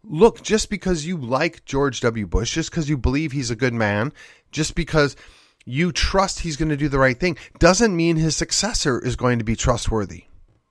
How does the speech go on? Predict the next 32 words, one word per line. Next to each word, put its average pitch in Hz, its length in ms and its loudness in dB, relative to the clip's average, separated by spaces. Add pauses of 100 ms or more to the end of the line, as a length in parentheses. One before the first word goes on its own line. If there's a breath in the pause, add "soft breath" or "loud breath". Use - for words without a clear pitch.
(720)
or 135 180 6
a 110 40 2
good 120 200 4
person 135 420 6 (920)
or 135 100 0
do 123 160 4
the 98 80 -2
right 98 220 0
thing." 143 320 2 (1080)
So - 260 4 (200 loud breath)
don't 254 260 10
be 254 400 6
so 185 400 6 (220)
quick 269 580 4
to 180 160 2
approve 220 460 4
or 143 80 2
go 180 180 2
along 208 320 4
with 196 160 4
this 135 340 2 (300 soft breath)
because 151 320 0 (160 soft breath)
the 143 120 2
guy 170 220 4
in 165 140 4
charge 143 380 2
now 170 220 4
is - 100 0
somebody 127 320 0
that 110 180 0
you 113 260 -2
respect. 101 680 -2